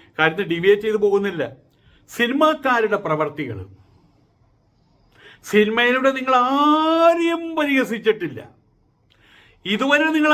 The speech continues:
ആരെയും പരിഹസിച്ച്, പരിഹസിച്ചിട്ടില്ല, സമ്മതിച്ചു. ഇനി അങ്ങനെയൊന്നും ഉണ്ടാവരുത് കേട്ടോ, ഇനി അങ്ങനെയൊന്നും ഉണ്ടാവരുത് കേട്ടോ. സ്വാമിമാരെയും പള്ളിയിലച്ചന്മാരെയും ഉസ്താദുമാരുടെയും വേഷം കെട്ടിയിട്ട്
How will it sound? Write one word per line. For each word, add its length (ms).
ആരെയും 280
പരിഹസിച്ച്, 760
പരിഹസിച്ചിട്ടില്ല, 680
സമ്മതിച്ചു. 520
ഇനി 120
അങ്ങനെയൊന്നും 420
ഉണ്ടാവരുത് 460
കേട്ടോ, 260
ഇനി 120
അങ്ങനെയൊന്നും 420
ഉണ്ടാവരുത് 500
കേട്ടോ. 280
സ്വാമിമാരെയും 760
പള്ളിയിലച്ചന്മാരെയും 840
ഉസ്താദുമാരുടെയും 880
വേഷം 340
കെട്ടിയിട്ട് 500